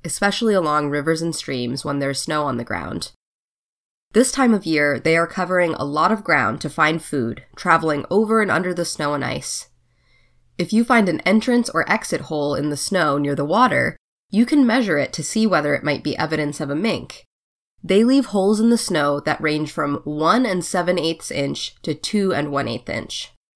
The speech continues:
I assure you that watching a mink from afar or identifying its evidence is much more satisfying than a mink fur coat. You can download this episode and find a link to the transcript, photos, information about podcasting, and more by visiting archives dot W E R U dot O R G.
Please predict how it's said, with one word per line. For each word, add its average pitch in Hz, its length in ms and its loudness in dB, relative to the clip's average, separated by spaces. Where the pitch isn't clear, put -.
I 175 120 0
assure 180 420 2
you 147 200 0
that 147 180 -2
watching 208 380 2
a - 20 2
mink 165 240 0
from 156 180 -4
afar 165 640 0
or 160 160 2
identifying 147 640 0
its 135 180 -6
evidence 190 640 -2
is 165 200 -4
much 170 360 -2
more 120 160 -4
satisfying - 760 -4
than 156 140 -4
a 143 60 -4
mink 143 260 -6
fur 131 260 -6
coat. - 440 -12
You 202 100 2
can 285 160 6
download 170 400 4
this 147 160 -6
episode 151 580 -2
and 165 260 -2
find 175 200 0
a 160 80 0
link 156 300 -4
to - 100 -8
the 143 120 -4
transcript, 190 760 -6
photos, 202 420 0
information 147 560 -6
about 147 280 -4
podcasting, 196 640 0
and 190 100 -2
more 156 320 -2
by 143 120 -2
visiting 131 440 -6
archives 175 600 0
dot 123 200 -4
W 143 380 -6
E 165 120 -4
R 175 100 0
U 165 220 -4
dot - 240 -8
O 139 80 -2
R 139 140 0
G. 131 340 -10